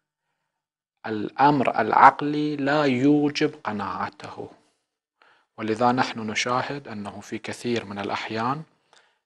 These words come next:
الأنبياء كانوا يستدلون باستدلال عقلي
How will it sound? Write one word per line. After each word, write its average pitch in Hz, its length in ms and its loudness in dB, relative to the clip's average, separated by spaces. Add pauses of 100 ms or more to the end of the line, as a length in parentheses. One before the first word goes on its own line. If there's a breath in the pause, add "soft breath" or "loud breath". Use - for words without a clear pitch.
(120)
الأنبياء 107 760 -2
كانوا 117 280 0
يستدلون 107 880 -4 (760 loud breath)
باستدلال 113 680 0
عقلي 135 520 -2